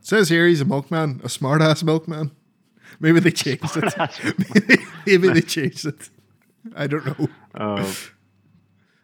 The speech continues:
Speaker 2: but
Speaker 1: can't
Speaker 2: yeah, it's kinda cool that they're using someone from the games instead of just sorta going, "Right, we're making this T V show. We'll create a brand new character because, you know, we're making this and whatever."
Speaker 1: Yeah.
Speaker 2: But no, they,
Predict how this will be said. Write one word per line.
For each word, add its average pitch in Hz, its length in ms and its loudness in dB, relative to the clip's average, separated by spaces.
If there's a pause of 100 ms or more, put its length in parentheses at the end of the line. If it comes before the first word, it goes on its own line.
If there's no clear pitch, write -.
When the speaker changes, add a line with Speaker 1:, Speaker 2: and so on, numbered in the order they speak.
(120)
Speaker 2:
but 135 100 -4
Speaker 1:
can't 151 180 4
Speaker 2:
yeah, 185 160 2
it's 127 200 -4
kinda 196 260 -2
cool 135 220 -2
that 131 140 -2
they're 120 140 0
using 117 320 -4
someone 107 360 -6
from 104 260 -4
the 104 80 -4
games 104 380 -6
instead 104 240 -6
of 101 100 -4
just 98 160 -8
sorta 95 220 -6
going, 90 160 -6
"Right, 110 180 -4
we're 117 100 -6
making 135 220 -6
this 107 140 -8
T 113 160 -6
V 95 120 -6
show. 104 400 -6
We'll 101 360 -4
create 131 300 -4
a 127 40 -4
brand 101 300 -4
new 98 120 -8
character 92 480 -6
because, 92 440 -10
you 123 60 -4
know, 90 280 -8 (480)
we're 110 260 -2
making 98 360 -6
this 98 200 -10
and 90 220 -18
whatever." 95 440 -6 (720)
Speaker 1:
Yeah. 131 240 -4 (240)
Speaker 2:
But - 120 -14
no, 202 180 0
they, 147 220 -6